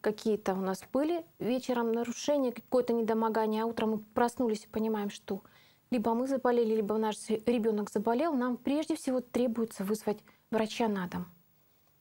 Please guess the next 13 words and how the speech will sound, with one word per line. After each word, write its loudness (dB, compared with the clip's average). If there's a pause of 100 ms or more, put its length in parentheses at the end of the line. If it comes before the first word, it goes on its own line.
(120)
Всё-таки -2
скорая 0
помощь, -4
она 0
на -2
то -8
и -2
скорая, -4
что -8 (100)
уж -4
очень 2
неотложное 0
состояние. -4